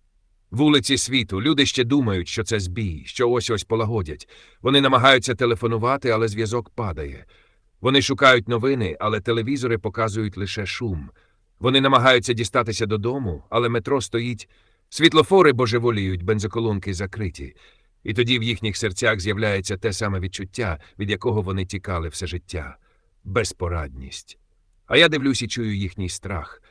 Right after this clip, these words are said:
Бачу очі, повні відчаю. Відчуваю, як у повітрі густіє паніка.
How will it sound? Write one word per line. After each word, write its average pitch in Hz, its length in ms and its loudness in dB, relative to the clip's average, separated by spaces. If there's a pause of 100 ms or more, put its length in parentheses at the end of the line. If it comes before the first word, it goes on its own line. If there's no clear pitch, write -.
(420)
Бачу 127 420 6
очі, 107 280 0
повні 107 360 -2
відчаю. 95 640 -6 (520)
Відчуваю, 135 540 6
як 123 180 2
у 113 60 -2
повітрі 117 380 0
густіє 110 420 -2
паніка. 90 580 -8